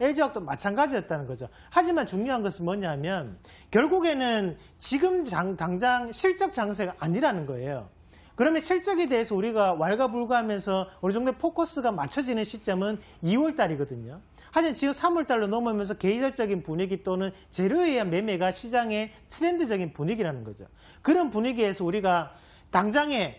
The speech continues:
이런 포스코 캠텍이라는 주가가 매력적으로 보이는가? 아니면 수우차라는 게 매력적으로 보이는가? 아니면 여타의 다른 종목군들이 매력적으로 보이는가? 이것은 가격 대비 너무나 높아 보인다는 얘기예요. 그러나 지금 차트를 한번 같이 보시면,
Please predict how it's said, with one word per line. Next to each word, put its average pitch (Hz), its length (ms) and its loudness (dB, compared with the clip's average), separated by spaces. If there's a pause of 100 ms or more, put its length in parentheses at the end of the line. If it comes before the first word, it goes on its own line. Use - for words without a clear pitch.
(140)
이런 262 560 0
포스코 320 320 0
캠텍이라는 208 880 0
주가가 196 640 0 (100)
매력적으로 220 600 2
보이는가? 170 600 0 (300)
아니면 240 500 2
수우차라는 247 760 0
게 190 80 0
매력적으로 190 540 -2
보이는가? 160 600 -4
아니면 202 300 0
여타의 214 360 0
다른 185 220 -2
종목군들이 226 500 -2
매력적으로 180 440 -2
보이는가? 156 480 -4 (300)
이것은 302 380 0
가격 240 400 -2
대비 214 480 0
너무나 277 360 2
높아 190 300 0
보인다는 165 440 -4
얘기예요. 110 300 -14 (300)
그러나 262 160 4
지금 254 160 -4
차트를 330 340 0
한번 202 160 2
같이 165 220 -4
보시면, 165 760 -2